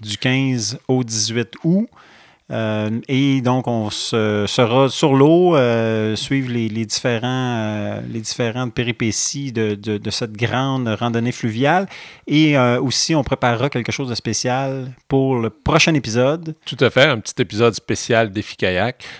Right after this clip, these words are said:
Speaker 2: On veut, euh, on veut un peu vous, vous montrer les dessous, pas juste s'en, s'en tenir là, à la randonnée de kayak, mais vous montrer un peu, euh, d'où c'est venu cette, cette idée assez merveilleuse.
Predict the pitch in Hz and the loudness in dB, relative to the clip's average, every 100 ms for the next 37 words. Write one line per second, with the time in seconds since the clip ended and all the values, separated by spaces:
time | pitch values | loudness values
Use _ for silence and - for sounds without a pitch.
0 | - - - 92 90 98 127 123 104 98 | -20 -16 -8 -8 -6 0 4 4 4 2
1 | 98 107 165 127 - 151 160 127 110 104 | 2 6 8 8 6 4 4 2 -4 -6
2 | 101 117 117 110 123 139 123 98 117 107 | -2 2 2 2 2 2 0 0 0 2
3 | - 175 147 131 170 - 147 127 113 131 | -2 2 4 6 4 4 4 4 4 2
4 | 117 120 147 151 127 127 117 107 98 117 | 4 4 4 6 8 10 10 6 6 4
5 | 113 113 127 - 101 123 - - - - | 4 4 2 2 2 2 -2 -10 -20 -20
6 | _ 110 101 110 104 113 127 - 123 120 | _ -2 -2 0 0 4 2 4 4 4
7 | 95 90 117 117 104 113 127 120 107 - | 2 -2 -2 -2 -2 0 0 0 -4 -6
8 | _ - - 95 - 104 110 101 90 - | _ -14 -8 -8 -6 -4 -2 -2 -4 -2
9 | 120 110 87 80 80 - - | -4 -2 -2 -2 -4 -8 -18